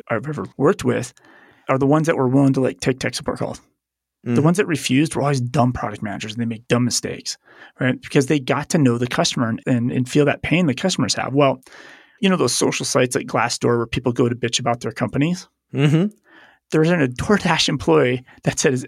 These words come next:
Speaker 1: annual compensation was four hundred thousand dollars, complained that he had to go do this. It says, "DoorDash is making engineers deliver food."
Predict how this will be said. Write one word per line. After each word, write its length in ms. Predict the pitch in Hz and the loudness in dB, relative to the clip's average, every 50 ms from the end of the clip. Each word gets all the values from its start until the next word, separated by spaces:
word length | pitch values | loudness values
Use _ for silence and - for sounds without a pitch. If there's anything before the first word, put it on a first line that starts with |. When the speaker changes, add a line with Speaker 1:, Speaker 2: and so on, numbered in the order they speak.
| - 143 | -2 0
Speaker 1:
annual 240 | 175 190 202 190 | 0 0 0 -2
compensation 580 | - - - 160 - - - 165 156 147 - 131 | -4 -2 -2 -2 -2 0 0 0 0 0 0 -2
was 120 | 123 123 | -2 -4
four 320 | - - - - 147 160 160 | -4 -8 -4 0 2 2 2
hundred 180 | 180 175 156 | 2 0 0
thousand 300 | - 135 139 147 147 143 | 0 2 2 2 2 2
dollars, 340 | 131 117 123 143 156 156 - | 2 2 2 2 2 0 0
complained 580 | - - 208 - - - 156 170 170 165 156 131 | 0 -2 -2 -2 -2 -2 -2 0 0 0 0 0
that 160 | 143 - - | -2 -4 -4
he 160 | 139 135 147 | -2 0 0
had 140 | 143 135 135 | 0 2 2
to 60 | 139 | 2
go 140 | 127 123 123 | 2 2 2
do 160 | 120 135 127 | 4 2 0
this. 320 | 127 - - - - - - _ _ _ _ _ _ _ _ _ _ _ _ - | 0 -2 -8 -10 -10 -12 -12 _ _ _ _ _ _ _ _ _ _ _ _ -6
It 140 | - 123 - | -4 -2 2
says, 200 | 135 127 123 127 | 2 2 2 0
"DoorDash 540 | - - - 175 196 196 202 196 196 - 147 | -4 -2 0 2 2 4 2 0 0 -2 -2
is 100 | 131 131 | -2 0
making 340 | 139 147 143 - 147 139 135 | 0 -2 0 0 0 2 2
engineers 540 | 135 131 131 131 139 143 151 156 151 - | 2 2 2 2 2 2 2 0 -2 -2
deliver 380 | - 135 127 143 143 147 143 120 | 0 0 2 2 2 2 2 0
food." 480 | - - - 147 139 120 95 98 - | 0 0 2 2 2 2 0 -4 -10